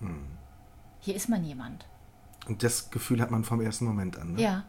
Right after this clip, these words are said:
Speaker 2: ja.
Speaker 1: Weil wenn man aus, also ich komme halt auch aus einer anderen Branche,
Speaker 2: Mhm.
Speaker 1: aber ich kenn's auch ganz anders, ne? Man
Speaker 2: Genau.
Speaker 1: kennt's eigentlich nur anders.
Speaker 2: Mhm.
Speaker 1: Und das war halt auch, ja, jetzt müssen wir mal ein Lob aussprechen, dass man
Speaker 2: Ja.
Speaker 1: hat direkt das Gefühl, man,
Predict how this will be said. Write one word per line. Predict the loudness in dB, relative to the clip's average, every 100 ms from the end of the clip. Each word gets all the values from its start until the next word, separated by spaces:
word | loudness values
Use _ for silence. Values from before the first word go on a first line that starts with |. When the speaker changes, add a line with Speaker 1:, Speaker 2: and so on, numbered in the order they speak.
| -12 -18 -18 -20 -18 -16 -2
Speaker 2:
ja. | 0 0 0
Speaker 1:
Weil | 0 4
wenn | 4
man | 4
aus, | 2 0 -2
also | 0 2 -2 -6
ich | -6 2
komme | 4
halt | 6
auch | 4
aus | 0 2
einer | 2
anderen | 2 0 -2
Branche, | -2 0 2 2
Speaker 2:
Mhm. | 4 4 4 0 -6 -14 -18 -14 -8
Speaker 1:
aber | -6
ich | -4 -4
kenn's | -4
auch | -4 -2
ganz | -2 0
anders, | -2 -2 -8 -12 -16 -16 -8
ne? | -6 -6 0
Man | 6
Speaker 2:
Genau. | 6
Speaker 1:
kennt's | 6
eigentlich | 4 2 2
nur | 4 4
anders. | 2 0 0 4
Speaker 2:
Mhm. | 6
Speaker 1:
Und | 6
das | 4 4
war | 4
halt | 4 2
auch, | -4 -4 -12 -14 -14 -14 -4
ja, | 0 0 -2
jetzt | -4 -2
müssen | 2
wir | 4
mal | 4
ein | 2
Lob | 2
aussprechen, | 0 -2 -4 -6 -4 -4
dass | -2 -2
man | 4 8
Speaker 2:
Ja. | 8
Speaker 1:
hat |
direkt | 8 6 4
das | 0
Gefühl, | 0 -2 2 4
man, | 4 2